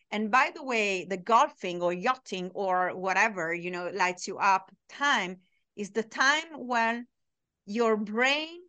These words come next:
is really digesting what is happening, is your creative time, is the time that allows you to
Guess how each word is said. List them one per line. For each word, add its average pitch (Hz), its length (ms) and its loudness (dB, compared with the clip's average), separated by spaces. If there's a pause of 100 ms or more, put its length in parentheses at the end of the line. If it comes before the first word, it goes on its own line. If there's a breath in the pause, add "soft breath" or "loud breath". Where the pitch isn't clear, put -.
(720)
is 220 280 -4
really 277 280 -2
digesting 226 1040 0
what 214 240 0
is 196 120 -8
happening, 254 720 -2
is 208 200 -6
your 220 180 0
creative 254 640 -6
time, 269 500 2
is 220 160 -8
the 214 100 -2
time 269 600 0
that 208 240 0
allows 214 640 2
you 196 220 -4
to 214 280 -8